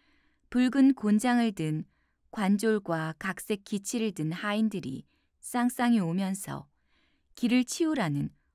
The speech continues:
호통을 하였다. 한림이 무슨 어마어마한 행창인 줄 짐작하고 몸을 얼른 북은 숲속으로 옮기고 보니 한 고관이 그만 백마 위에 높이 타고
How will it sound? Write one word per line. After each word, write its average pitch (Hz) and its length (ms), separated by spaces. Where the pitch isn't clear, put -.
호통을 262 420
하였다. 214 600
한림이 320 480
무슨 214 440
어마어마한 175 720
행창인 233 560
줄 131 280
짐작하고 185 920
몸을 226 360
얼른 196 440
북은 214 300
숲속으로 214 680
옮기고 190 480
보니 156 440
한 330 280
고관이 190 760
그만 240 380
백마 202 420
위에 147 340
높이 175 420
타고 - 460